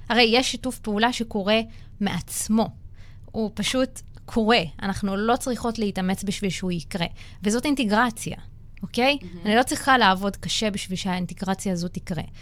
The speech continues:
Speaker 1: עכשיו, בחיים שלנו ובעסק אנחנו צריכות ללמוד איך לייצר את האינטגרציה הזו, ואז מה שאני בעצם עושה שם, ומה שעשינו במחקר, אני עושה אותו עם בעלי עסקים. אז אני מבססת את הכל ברמה התודעתית של אותו אדם,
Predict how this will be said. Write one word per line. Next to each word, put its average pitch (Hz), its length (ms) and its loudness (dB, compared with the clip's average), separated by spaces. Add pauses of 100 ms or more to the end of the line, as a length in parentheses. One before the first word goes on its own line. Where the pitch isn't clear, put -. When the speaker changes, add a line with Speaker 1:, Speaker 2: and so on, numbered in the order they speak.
(200)
Speaker 1:
עכשיו, 190 220 -2 (120)
בחיים 226 400 2
שלנו 302 320 4
ובעסק 196 500 -2
אנחנו 196 180 -2
צריכות - 360 -4
ללמוד 208 480 4
איך - 240 -2
לייצר 175 560 0 (480)
את 180 100 -4
האינטגרציה 175 800 0
הזו, 175 260 -2 (380)
ואז 233 180 8
מה 277 140 4
שאני 262 200 2
בעצם 214 440 2
עושה - 360 -2
שם, 180 320 -2
ומה 180 180 0
שעשינו 240 440 -2
במחקר, 226 540 2 (460)
אני 247 120 6
עושה 254 200 4
אותו 349 140 0
עם 302 120 0
בעלי 285 200 6
עסקים. 247 480 -2 (480)
אז 226 320 2
אני 233 220 4
מבססת 214 720 0
את - 100 -6
הכל 196 240 -2
ברמה 180 380 -2
התודעתית 175 440 -4
של 190 180 -2
אותו 170 360 0
אדם, 156 420 0